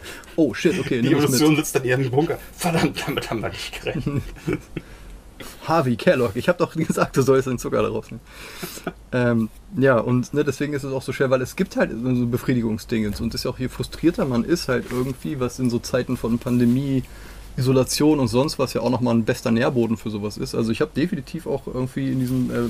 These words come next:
Speaker 2: in, in diesem ganzen Isolationsshit echt ein bisschen zugelegt, obwohl ich eigentlich nicht der Typ für sowas bin und was auch noch ein bisschen zu diesem Fasten und zugeführt hat. Aber, äh,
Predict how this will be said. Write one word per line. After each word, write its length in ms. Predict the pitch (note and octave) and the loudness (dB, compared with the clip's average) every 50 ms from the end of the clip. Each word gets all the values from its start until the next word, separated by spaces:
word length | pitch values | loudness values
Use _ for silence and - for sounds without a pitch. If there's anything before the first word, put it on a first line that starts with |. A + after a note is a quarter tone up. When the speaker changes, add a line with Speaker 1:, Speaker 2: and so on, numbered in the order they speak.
| - - - - - - - - C3 B2+ C3+ | -4 -8 -12 -12 -12 -12 -12 -12 -12 -10 -6
Speaker 2:
in, 140 | C3+ C3+ C#3 C#3 | -4 -4 -2 -2
in 60 | C#3 C#3 | -2 -2
diesem 180 | C3+ C3 C#3+ | 0 0 2
ganzen 260 | C#3 C3+ C3+ - C#3+ D3 | 0 0 -2 0 -2 0
Isolationsshit 720 | C3 C#3 C#3 C#3 C3+ - - D3 D#3+ - - - D#3+ - - | 0 2 2 2 2 2 0 0 0 0 2 0 0 0 0
echt 180 | C3 - - | -6 -4 -4
ein 60 | D3 C3 | -6 -6
bisschen 240 | - - B2+ A#2+ - - - - | -2 -2 -2 -2 -2 -6 -12 -4
zugelegt, 360 | - F#3 F#3+ D#3+ D#3 D#3 - | 0 0 2 2 2 0 -2
obwohl 280 | A#2+ - - C3+ C3 | -6 0 0 2 2
ich 120 | B2 - - | 2 0 0
eigentlich 300 | D3 D3 C#3+ C3+ - - | -2 -2 -2 -4 -4 -2
nicht 160 | C#3 C3 - | -4 0 0
der 100 | C3 - | 0 0
Typ 140 | - G3 - | 0 -2 0
für 100 | - A2+ | 0 0
sowas 200 | A2 A2+ A2 - | 0 0 -2 -2
bin 180 | - C3 D3+ - - - - - - - - - | -2 -4 -4 -4 -8 -14 -16 -16 -16 -14 -4 0
und 160 | B2+ A#2 - - - - | 0 0 0 0 -12 -4
was 160 | A#2+ A#2+ A2+ | -4 -2 0
auch 100 | - C#3 | 0 2
noch 60 | C#3 A#2+ | 4 4
ein 160 | A2+ A2 A2 | 6 4 4
bisschen 200 | A2 A#2 B2+ G#2+ | 4 4 2 2
zu 80 | G#2+ A#2+ | 2 0
diesem 180 | A2 A2+ A2+ | 2 2 2
Fasten 280 | - B2+ A#2 - - B2 | 2 0 -2 0 0 0
und 80 | A#2+ - | 0 0
zugeführt 380 | - C3+ - - - C#3 D3+ | -2 -4 -2 0 0 0 0
hat. 60 | E3+ - - - - - - - - - - - - - - - - | 0 -4 -8 -20 -20 -20 -20 -20 -20 -20 -20 -20 -20 -20 -20 -18 -8
Aber, 380 | C3 C3+ C3 C3+ B2+ B2 B2 B2+ | -4 0 2 4 4 2 0 2
äh, 180 | B2+ B2 B2 | 0 0 0